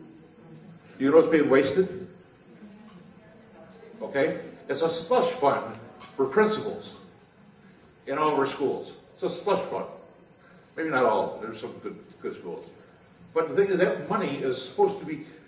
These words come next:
out here in front to help us that know what about education, to get the parents engaged and bring them in. That's what the money was set up for.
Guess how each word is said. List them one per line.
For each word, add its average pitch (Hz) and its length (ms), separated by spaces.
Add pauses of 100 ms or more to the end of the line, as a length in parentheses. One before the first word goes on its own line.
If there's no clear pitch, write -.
(500)
out - 200
here 196 280
in - 160
front 220 200 (220)
to 117 120 (120)
help 240 260
us - 400 (520)
that 135 180
know 202 100
what 247 200
about 131 240
education, 127 540 (220)
to 156 60
get 196 240
the - 80
parents 220 760 (300)
engaged 139 600 (380)
and - 160
bring 151 180
them 127 140
in. - 120 (400)
That's 208 220
what - 120
the 185 80 (100)
money 160 260 (540)
was 156 160
set 202 160
up - 140
for. - 260